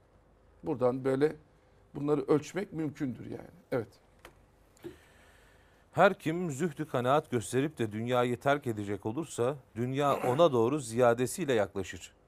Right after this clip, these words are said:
Speaker 1: Evet.
Speaker 2: Dört yüz yetmiş sekizinci beyt.
Speaker 1: Mesela bu söz doğru mu? Doğru.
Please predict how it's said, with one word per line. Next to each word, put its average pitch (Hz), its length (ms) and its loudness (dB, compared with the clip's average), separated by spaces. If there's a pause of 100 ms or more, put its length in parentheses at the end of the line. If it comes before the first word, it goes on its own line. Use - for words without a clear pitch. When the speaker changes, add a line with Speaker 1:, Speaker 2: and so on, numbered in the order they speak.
(380)
Speaker 1:
Evet. 120 200 0 (260)
Speaker 2:
Dört 98 180 -8
yüz 98 120 -10
yetmiş - 220 -12
sekizinci 82 380 -18
beyt. 76 120 -16 (840)
Speaker 1:
Mesela 180 380 2
bu 185 60 -4
söz 175 320 0
doğru 180 280 4
mu? 190 160 -4
Doğru. 185 320 4